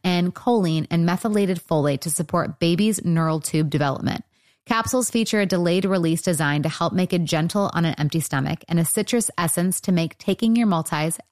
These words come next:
actually enjoyable. Why settle for a multivitamin you're not a hundred percent sure about? Ritual was literally built on trust, so you know it's the real deal. Get twenty percent off your first month for a limited time at ritual dot com slash wine.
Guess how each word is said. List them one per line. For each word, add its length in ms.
actually 600
enjoyable. 640
Why 260
settle 300
for 160
a 40
multivitamin 800
you're 100
not 160
a 20
hundred 320
percent 340
sure 180
about? 300
Ritual 420
was 160
literally 500
built 280
on 100
trust, 440
so 160
you 120
know 180
it's 180
the 100
real 280
deal. 440
Get 140
twenty 220
percent 280
off 160
your 100
first 360
month 240
for 140
a 60
limited 400
time 320
at 140
ritual 320
dot 240
com 300
slash 340
wine. 360